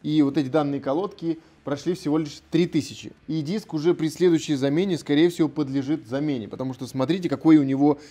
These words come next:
износ, а прошёл он всего сорок тысяч.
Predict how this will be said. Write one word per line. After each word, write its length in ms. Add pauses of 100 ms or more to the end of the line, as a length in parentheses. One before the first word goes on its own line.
(100)
износ, 460
а 80
прошёл 320
он 140
всего 260
сорок 360
тысяч. 380